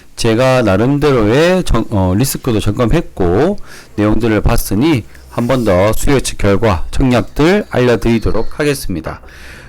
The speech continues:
먼저 청약 기업부터 보시면 먼저 공모 가격이 밴드 상단으로 결정되었습니다. 사실 수요 예측 결과가 나쁘지 않았음에도 불구하고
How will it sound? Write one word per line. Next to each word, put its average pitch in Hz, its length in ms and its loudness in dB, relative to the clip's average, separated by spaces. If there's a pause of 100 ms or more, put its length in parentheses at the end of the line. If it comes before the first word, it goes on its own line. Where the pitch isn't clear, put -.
(220)
먼저 131 400 2
청약 175 280 2
기업부터 - 360 2
보시면 127 960 2
먼저 107 300 2
공모 143 480 0
가격이 98 800 0
밴드 160 280 0
상단으로 147 540 0
결정되었습니다. 95 880 -2 (380)
사실 123 280 -2
수요 165 200 0
예측 - 180 -2
결과가 107 260 0
나쁘지 135 520 0
않았음에도 113 500 -2
불구하고 110 840 0